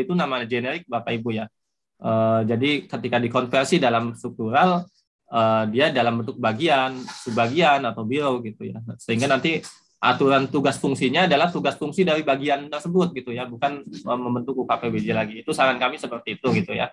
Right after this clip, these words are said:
biar nggak ada mis-, apa namanya, eh, misunderstanding lagi ya, kayak dulu gitu ya. Dulu kan, eh, bentuk U L P, bentuk U L P itu ex officio dengan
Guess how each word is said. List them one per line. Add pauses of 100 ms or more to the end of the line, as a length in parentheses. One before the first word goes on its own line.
(140)
biar
nggak
ada
mis-, (480)
apa
namanya, (160)
eh, (1300)
misunderstanding (220)
lagi
ya,
kayak
dulu
gitu
ya.
Dulu
kan,
eh, (380)
bentuk
U
L
P,
bentuk
U
L
P
itu
ex
officio
dengan